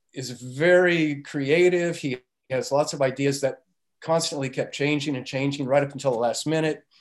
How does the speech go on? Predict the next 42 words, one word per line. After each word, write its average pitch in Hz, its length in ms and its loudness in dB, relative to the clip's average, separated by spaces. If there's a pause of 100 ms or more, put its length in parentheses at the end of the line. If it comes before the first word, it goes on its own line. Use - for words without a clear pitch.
(440)
um, 123 360 -4
with 123 200 -8
ideas. 156 500 0
And 123 100 0
at 123 80 -6
one 196 180 -2
point, 165 240 -4
Alex 156 380 -2
said, 131 260 -6
"You 156 80 -16
know 202 160 -10
that 185 180 -8
song, 170 440 -4
that 135 180 -6
Toto 170 340 2
song, 143 420 0
Jake 156 300 -6
to 175 100 0
the 131 100 -8
Bone," 123 640 0 (280)
which 127 200 -8
is 139 220 -10 (680)
one 196 140 0
of 196 60 6
the 180 80 6
most 156 240 2
amazing 143 400 2
Toto 143 240 0
songs 131 380 0
that 123 120 -8 (260)
no 139 200 0
one, 120 260 -4 (500)
not 143 220 -2
too 156 80 -4
many 131 160 -2
people 120 320 -6
heard. 117 340 -4 (220)
Incredible 143 680 0
instrumental 123 640 -4 (380)
song. 131 460 2
And 117 180 -8
Alex 147 540 0